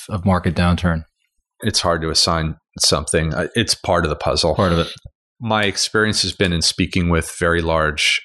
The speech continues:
Speaker 2: allocators, and I always find those conversations really interesting. But also other guys who, who manage money directly for a living, is most people really have a, a hard time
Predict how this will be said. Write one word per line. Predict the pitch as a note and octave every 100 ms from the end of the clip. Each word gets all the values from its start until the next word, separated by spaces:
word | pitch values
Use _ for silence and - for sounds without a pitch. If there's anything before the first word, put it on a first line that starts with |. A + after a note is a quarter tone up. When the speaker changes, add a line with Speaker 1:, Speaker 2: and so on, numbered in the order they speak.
| -
Speaker 2:
allocators, | E2 D2+ - D#2 E2 D#2 - - _
and | F2 D#2+ D#2 D2+ C#2+ _
I | F2+
always | F2+ E2+
find | - D#2+ D#2
those | D#2 -
conversations | D#2 D#2 C#2 - - F2+ E2 - - _ _ _ -
really | F2 F2+
interesting. | E2+ - - F2+ F2+ _ - - - -
But | B2+
also | C3+ B2
other | G#2
guys | F#2+ F#2+ -
who, | F#2+ - _ -
who | G#2
manage | F2+ F2+ F2+ - _ _ _ _
money | E2+ E2+ E2+
directly | E2 D#2 - G2
for | - F#2+
a | F#2
living, | F#2 G2+ G2+
is | F2 - - - - - -
most | G2+ -
people | A2 G#2 F#2 F2 _ _ _ _ _ - -
really | G#2 F#2+ G#2 G#2+ F#2+ D#2+
have | E2
a, | D#2 D#2
a | E2+
hard | D#2+ D#2
time | - D#2 D#2 D2+ C#2+